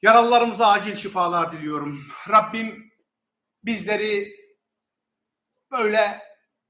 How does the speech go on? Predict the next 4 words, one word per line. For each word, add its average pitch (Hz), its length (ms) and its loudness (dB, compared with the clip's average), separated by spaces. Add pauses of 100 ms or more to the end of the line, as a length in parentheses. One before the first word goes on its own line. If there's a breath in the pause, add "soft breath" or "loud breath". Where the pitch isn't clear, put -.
(1500)
acı 339 340 6
olaylarla 170 600 -2
karşılaştırmasın. 127 1040 -18 (1500)
İnanın 226 680 -4